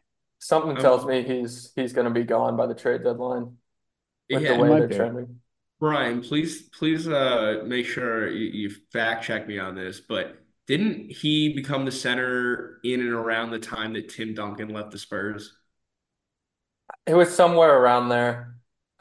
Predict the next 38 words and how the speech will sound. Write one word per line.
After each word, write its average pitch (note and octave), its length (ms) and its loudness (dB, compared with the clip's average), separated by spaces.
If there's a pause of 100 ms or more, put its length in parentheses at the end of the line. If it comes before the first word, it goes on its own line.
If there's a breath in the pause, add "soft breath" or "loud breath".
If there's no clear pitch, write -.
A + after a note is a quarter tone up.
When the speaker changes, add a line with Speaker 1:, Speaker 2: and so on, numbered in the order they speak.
(120)
Speaker 1:
I A#2+ 200 0
can't E3+ 320 2
re-, F#3 180 0
he's A#3 340 0
gone A#3 240 4
from A#3 160 -2
the G#3+ 80 2
Raptors D3 500 4
to - 60 -14
the C3 100 -6
Spurs C3 480 2 (160)
probably C#3 300 6
four B2+ 320 -2
times B2 340 -6
in B2+ 60 -6
his B2 120 -8
career. B2+ 540 -2
<laughs> - 100 -16 (160)
So A3 240 6
I F#3+ 140 6
don't G3 180 4
know F#3 240 6
what, D3+ 320 2 (320 loud breath)
what F3 240 6
time C#3+ 320 8
frame E3 480 0 (280)
he D#3+ 180 -4
was D3 220 2
where, D3 460 4
but D3 220 -2
<laughs> - 40 -4
it G3 340 -2
seems F3+ 220 -4
like - 160 4
he's F3 140 0
just F3 200 -6
kind E3+ 180 4
of C3+ 160 0